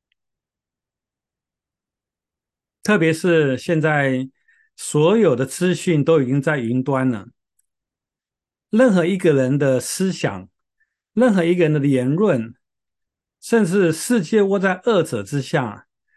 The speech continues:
所以恶者要用这个，这个媒体来改变人的心思意念太容易了。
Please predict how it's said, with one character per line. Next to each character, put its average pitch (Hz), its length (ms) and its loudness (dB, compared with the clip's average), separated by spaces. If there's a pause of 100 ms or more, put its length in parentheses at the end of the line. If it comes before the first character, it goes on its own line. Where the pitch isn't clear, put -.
(240)
所 208 180 0
以 175 40 0 (120)
恶 262 180 4
者 131 300 -2
要 180 220 0
用 180 180 2
这 170 140 -2
个， 143 340 0 (380)
这 190 120 -2
个 180 80 2
媒 165 320 2
体 135 300 -2
来 113 180 -2
改 110 280 -4
变 147 260 2
人 120 220 0
的 135 80 0
心 175 280 -2
思 160 160 -4
意 156 140 2
念 151 160 0
太 233 380 -4
容 110 260 -6
易 113 140 -6
了。 90 180 -18